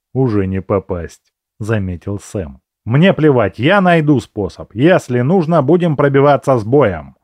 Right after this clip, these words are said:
Злобно выкрикнул я. Не знаю, услышали нас мутанты или просто так совпало, но в этот момент твари начали разворачиваться в нашу сторону, принюхиваясь к предательскому ветру.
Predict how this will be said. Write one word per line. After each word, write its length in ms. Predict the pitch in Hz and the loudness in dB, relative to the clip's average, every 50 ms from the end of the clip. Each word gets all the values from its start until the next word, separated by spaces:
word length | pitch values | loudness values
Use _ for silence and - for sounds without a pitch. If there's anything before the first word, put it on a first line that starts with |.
| _ _ _ _ _ _ _ _ _ _ | _ _ _ _ _ _ _ _ _ _
Злобно 580 | - 95 92 104 104 117 147 151 117 120 127 120 | -10 -6 -4 -2 0 0 0 0 0 -2 -2 -2
выкрикнул 680 | 107 98 107 104 - - 98 92 - 101 98 92 92 | 0 -2 -2 -4 -4 -6 -10 -10 -8 -8 -8 -6 -6
я. 300 | 92 85 78 71 65 65 _ _ _ _ _ _ _ _ _ _ _ | -6 -8 -8 -10 -14 -18 _ _ _ _ _ _ _ _ _ _ _
Не 240 | - 113 135 156 143 | -4 -2 0 0 0
знаю, 360 | 117 117 110 98 90 90 90 - | 0 0 -2 -2 -2 -4 -6 -6
услышали 640 | - 101 92 - - 117 147 175 - - 135 131 131 | -8 -10 -10 -8 -6 -6 -4 -4 -4 -4 -4 -4 -4
нас 240 | 123 123 113 - | -4 -6 -6 -6
мутанты 560 | 120 120 117 - - 123 123 120 110 - 110 104 | -6 -8 -6 -4 -4 -4 -2 -4 -4 -4 -2 -2
или 120 | 98 98 | -2 -4
просто 400 | 90 - 110 113 98 - - 95 | -4 -6 -6 -6 -6 -6 -10 -12
так 280 | 92 - 95 87 - - | -10 -10 -12 -12 -14 -14
совпало, 800 | - 87 82 78 _ _ _ - 143 147 147 147 147 147 139 _ _ _ - | -16 -16 -16 -16 _ _ _ 0 0 2 2 2 0 -4 -6 _ _ _ -4
но 160 | 104 113 117 | -2 0 0
в 60 | 139 | 0
этот 260 | 185 - 180 - - | 0 0 -2 -4 -4
момент 540 | 127 131 127 123 120 117 131 160 170 160 - _ _ | -2 -2 0 0 0 0 -2 -2 -2 -4 -8 _ _
твари 340 | - 104 101 120 147 156 143 | -8 -2 0 0 0 0 -2
начали 400 | 120 120 127 120 - - 113 110 | -2 -4 -6 -6 -6 -6 -4 -4
разворачиваться 1000 | 110 110 110 107 101 101 107 107 110 104 92 - - 92 87 87 82 - - 90 | -2 -2 -4 -4 -2 -2 -2 0 0 -2 -4 -6 -8 -12 -12 -12 -12 -12 -12 -10
в 80 | 85 | -10
нашу 300 | 92 90 85 - - 92 | -8 -8 -10 -10 -12 -14
сторону, 680 | 85 - - - 135 143 139 139 135 135 135 131 123 - _ _ | -16 -16 -8 -6 -4 -2 -2 -2 -4 -4 -6 -8 -10 -12 _ _
принюхиваясь 840 | - - 170 151 113 104 104 113 - - - 113 110 110 101 101 - | -6 -2 -2 -2 -2 -2 -4 -4 -6 -6 -6 -4 -2 -2 -2 -4 -6
к 120 | - _ _ | -10 _ _
предательскому 840 | - 143 143 113 104 92 85 - 90 85 - - - 95 90 92 92 | -8 -8 -6 -6 -6 -8 -8 -10 -14 -18 -16 -14 -12 -10 -8 -6 -6
ветру. 540 | 92 87 87 82 76 - _ - 71 71 | -6 -8 -10 -10 -12 -16 _ -20 -20 -20